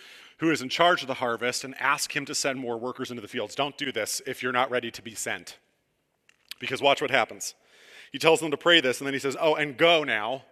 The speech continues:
Oops. "Go now and remember that I am sending you out as lambs among wolves.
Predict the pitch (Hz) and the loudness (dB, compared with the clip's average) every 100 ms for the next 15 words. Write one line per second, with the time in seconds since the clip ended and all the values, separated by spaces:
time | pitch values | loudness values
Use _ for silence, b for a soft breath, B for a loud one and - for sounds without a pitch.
0 | _ - 120 - - _ _ _ _ b | _ -12 -10 -8 -10 _ _ _ _ b
1 | b b b b b b b b b b | b b b b b b b b b b
2 | b b b b - 180 175 160 160 147 | b b b b 4 6 6 4 2 0
3 | 156 156 156 143 135 131 - 160 160 147 | -2 0 2 4 4 2 0 -2 -2 -2
4 | 143 127 127 117 123 135 151 160 147 139 | 2 4 4 0 -4 -2 -2 -2 -4 -4
5 | 131 123 123 120 107 101 - - | -4 -4 0 2 2 -2 -8 -10